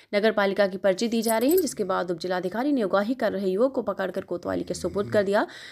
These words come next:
और कार्रवाई के निर्देश दिए। वहीं उप जिलाधिकारी ने बताया कि इस खेल के पीछे जो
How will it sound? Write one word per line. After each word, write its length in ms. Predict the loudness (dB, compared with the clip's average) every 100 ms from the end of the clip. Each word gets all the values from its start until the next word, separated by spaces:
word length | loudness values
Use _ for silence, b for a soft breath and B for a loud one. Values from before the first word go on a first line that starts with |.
| B B 4
और 220 | 6 6
कार्रवाई 400 | 4 -2 0 -2
के 120 | -2
निर्देश 360 | -4 -6 -10 -10
दिए। 200 | -10 -12 _ -8
वहीं 180 | -2 0
उप 100 | 0
जिलाधिकारी 520 | 2 2 2 2 4
ने 120 | 4
बताया 260 | 2 2 0
कि 160 | 0
इस 120 | -4
खेल 280 | -6 -4 -2
के 120 | 0
पीछे 340 | -2 -2 0 0
जो 320 | 2 0 0